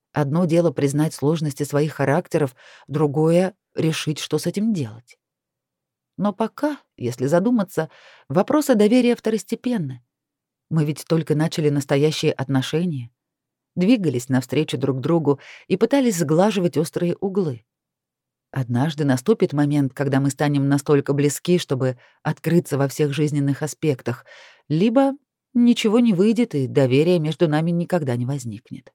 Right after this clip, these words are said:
Несмотря на беспокойные думы, я заснула быстро, прижатая к горячему телу.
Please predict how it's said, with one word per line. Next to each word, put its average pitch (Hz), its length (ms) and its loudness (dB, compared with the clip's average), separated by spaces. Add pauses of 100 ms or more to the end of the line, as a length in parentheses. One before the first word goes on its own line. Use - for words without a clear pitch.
(1600)
Несмотря 165 500 0
на 156 80 0
беспокойные 156 720 0
думы, 156 400 2 (340)
я 214 180 2
заснула 208 480 4
быстро, 170 440 0
прижатая 147 540 0
к 131 40 -6
горячему 127 520 -2
телу. 110 400 -16